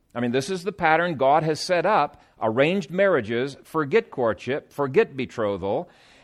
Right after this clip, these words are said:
and they want this imposed on everyone because this was the standard right from the beginning of time. Now, there are others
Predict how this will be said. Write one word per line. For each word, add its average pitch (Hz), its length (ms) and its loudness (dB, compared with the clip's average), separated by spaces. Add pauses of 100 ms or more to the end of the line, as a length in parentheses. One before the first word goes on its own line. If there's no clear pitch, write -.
(120)
and 156 320 0
they 151 140 2
want 185 360 0
this 131 280 -4
imposed 135 460 -2
on 139 160 0
everyone 143 540 0
because 120 340 -6
this 165 180 -6
was 156 200 -8
the 156 80 -10
standard 135 460 -4
right 135 200 0
from 139 140 -6
the 131 60 -6
beginning 113 380 -2
of 110 100 -4
time. 165 440 0
Now, 113 140 0
there 135 140 0
are 131 120 -2
others 190 500 2